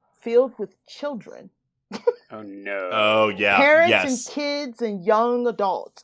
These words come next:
Speaker 1: And I was
Speaker 2: Because they saw puppets, right?
Speaker 1: Yeah, and I stood
Speaker 2: Oh,
Speaker 1: there
Speaker 2: no.
Speaker 1: and we both, we all looked at each other. We, we, there were some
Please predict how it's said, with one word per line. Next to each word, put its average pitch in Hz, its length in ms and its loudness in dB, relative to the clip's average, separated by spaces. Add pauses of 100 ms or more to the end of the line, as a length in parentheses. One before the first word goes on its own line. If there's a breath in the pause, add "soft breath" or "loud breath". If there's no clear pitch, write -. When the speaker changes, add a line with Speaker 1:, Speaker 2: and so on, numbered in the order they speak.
Speaker 1:
And 190 160 -6
I 226 220 -2
was 262 180 -8
Speaker 2:
Because - 220 -10
they 127 100 2
saw 151 180 0
puppets, 110 540 -6
right? 92 200 -8
Speaker 1:
Yeah, 226 400 6
and 220 200 0
I 226 180 -2
stood 247 420 -6
Speaker 2:
Oh, - 60 -14
Speaker 1:
there 294 320 -4
Speaker 2:
no. - 60 -14
Speaker 1:
and 202 400 -6 (120)
we 220 200 -8
both, 214 400 0
we 214 120 -10
all 208 220 0
looked 214 220 -10
at 214 80 -8
each 220 220 -14
other. 220 360 -10
We, 185 180 -16
we, 208 180 -10
there 311 120 -6
were 294 80 -6
some 254 540 -2